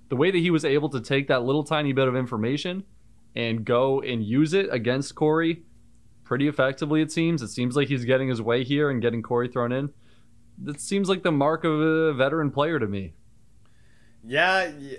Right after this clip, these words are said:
Speaker 2: you can tell he's, uh, been played Big Brother with Paul before. <laughs> You know, I think he's trying to take s-, some of those aspects from,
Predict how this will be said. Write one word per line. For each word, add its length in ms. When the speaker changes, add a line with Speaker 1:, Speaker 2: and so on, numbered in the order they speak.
Speaker 2:
you 180
can 140
tell 300
he's, 360
uh, 360
been 280
played 480
Big 220
Brother 260
with 240
Paul 380
before. 500
<laughs> 80
You 120
know, 200
I 120
think 220
he's 340
trying 320
to 120
take 340
s-, 280
some 240
of 80
those 220
aspects 600
from, 460